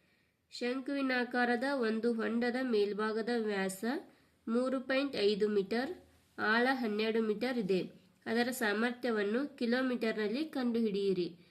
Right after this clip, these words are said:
ಯಾವ ರೀತಿ ಮಾಡೋದಂತೇಳಿ ನೋಡೋಣ. ಇಲ್ಲಿ ನಾವು ಪ್ರಶ್ನೆಯಲ್ಲಿ ಕೊಟ್ಟಂತಹ ದತ್ತಾಂಶಗಳನ್ನು ಬರೆದುಕೊಳ್ಳೋಣ. ಶಂಕುವಿನ ವ್ಯಾಸ D equal to ಮೂರು ಪಾಯಿಂಟ್ ಐದು ಮೀಟರ್ ಇದೆ. ಆವಾಗ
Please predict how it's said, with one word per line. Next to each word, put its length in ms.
ಯಾವ 200
ರೀತಿ 200
ಮಾಡೋದಂತೇಳಿ 880
ನೋಡೋಣ. 400
ಇಲ್ಲಿ 220
ನಾವು 260
ಪ್ರಶ್ನೆಯಲ್ಲಿ 460
ಕೊಟ್ಟಂತಹ 460
ದತ್ತಾಂಶಗಳನ್ನು 840
ಬರೆದುಕೊಳ್ಳೋಣ. 680
ಶಂಕುವಿನ 640
ವ್ಯಾಸ 340
D 40
equal 480
to 100
ಮೂರು 340
ಪಾಯಿಂಟ್ 360
ಐದು 260
ಮೀಟರ್ 360
ಇದೆ. 320
ಆವಾಗ 300